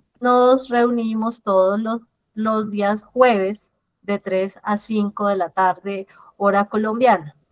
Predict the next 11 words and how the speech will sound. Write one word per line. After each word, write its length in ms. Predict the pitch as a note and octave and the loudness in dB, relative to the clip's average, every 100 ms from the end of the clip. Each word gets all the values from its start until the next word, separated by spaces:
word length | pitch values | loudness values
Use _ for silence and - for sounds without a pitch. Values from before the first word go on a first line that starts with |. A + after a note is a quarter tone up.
| _ _ _ | _ _ _
Quien 420 | G#3 G3 F#3+ F#3 | -4 0 0 -2
desee 460 | F#3 F#3 F#3 F3+ F#3+ | -6 -6 -4 -2 -2
mayor 400 | G3+ F#3+ F3 E3+ | -4 -4 -6 -6
información 920 | G3 - G#3+ A3 A#3 B3+ A3+ A#3 A#3+ _ _ _ _ | -6 -6 -4 -2 -2 0 0 0 -6 _ _ _ _
puede 720 | G#3+ G#3 G3 F#3+ G3 G3+ - | 2 2 4 2 0 -2 -2
escribir 760 | G#3 - A3 G#3 G3+ G3+ G#3 G3+ - | -4 -6 -6 -4 -2 -2 -2 -2 -2
al 400 | F#3+ F#3 F3+ - | 2 2 0 -4
correo 680 | F#3+ F3 F3 F3+ F#3 G3 _ _ _ _ _ _ _ _ _ - | -6 -4 -2 0 0 -2 _ _ _ _ _ _ _ _ _ -4
de, 640 | G3 F#3 F#3 F3+ F3 E3 _ _ - | 0 2 0 0 -4 -6 _ _ -4
eh, 480 | F#3+ F#3 F3+ F3 - | 0 0 0 -4 -8
lo, 260 | G3 F#3+ | -4 0